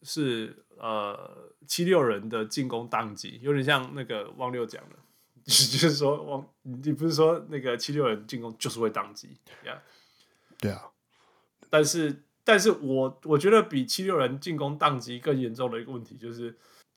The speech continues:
Speaker 1: 可惜七六人的球队会，会太 chill。然后我觉得他们，他们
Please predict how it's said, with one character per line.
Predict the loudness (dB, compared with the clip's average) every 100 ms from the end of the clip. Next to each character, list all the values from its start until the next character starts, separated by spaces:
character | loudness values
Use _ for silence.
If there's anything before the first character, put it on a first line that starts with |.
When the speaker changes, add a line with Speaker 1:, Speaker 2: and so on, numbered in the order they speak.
| _
Speaker 1:
可 | -4
惜 | -2 -4 -6 -12 _ _ _ _ _ 2
七 | 6
六 | 10 10
人 | 10 8
的 | 6 6 4 -2 -18 _ 4
球 | 6
队 | 8 6 6
会， | 6 6 6 2 _ _ _ _ _ _ 2
会 | 6 8 6 0 -14 _ -20 _
太 | 6 8
chill。 | 8 6 4 4 -4 _ _ _ _ _ _ _ _ _
然 | 4 6
后 |
我 | 10
觉 | 12
得 |
他 | 12
们， | 10 4
他 | 4 4
们 | 4